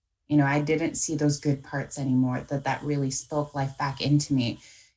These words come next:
And in particular, there was one text that came in from a little boy from my community. And he was our chief's son at the time. And, um, my son and, and I had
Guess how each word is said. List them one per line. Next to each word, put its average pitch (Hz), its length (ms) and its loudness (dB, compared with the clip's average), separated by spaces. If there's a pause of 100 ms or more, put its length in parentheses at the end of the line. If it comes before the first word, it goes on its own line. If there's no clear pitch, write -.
(140)
And 160 100 4
in 160 140 2
particular, 180 720 -2
there 156 160 -2
was 147 200 0
one 147 220 4
text 143 400 -4
that 139 160 -4
came 147 260 2
in 143 160 4
from 147 200 0
a 135 100 4
little 147 240 2
boy 139 300 -2
from 143 220 -2
my 135 160 2
community. 131 680 2 (640)
And 147 480 6
he - 280 -4
was 165 600 2
our 147 260 2
chief's - 380 0
son 147 720 2 (100)
at 147 120 -6
the 147 80 -6
time. 139 500 -2 (840)
And, 151 460 6
um, 139 480 0 (420)
my 180 200 0
son 170 260 2
and, 160 240 0
and 143 500 4
I 175 280 6
had 147 340 -2